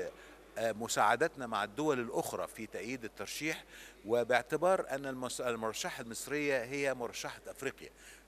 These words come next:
لم تصبح ال-، لم، لم تعد مرشحة مصر، إنما هي أصبحت مرشحة أفريقيا بعد أن حصلت على،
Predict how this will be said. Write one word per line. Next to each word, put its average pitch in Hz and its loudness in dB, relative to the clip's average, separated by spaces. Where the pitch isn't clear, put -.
لم 104 -4
تصبح 135 -4
ال-، 113 -4
لم، 113 0
لم 110 0
تعد 139 2
مرشحة 107 -4
مصر، - -4
إنما 113 -4
هي 113 -2
أصبحت 120 -2
مرشحة 107 -2
أفريقيا 147 -6
بعد 127 0
أن 98 -6
حصلت 117 -2
على، 110 2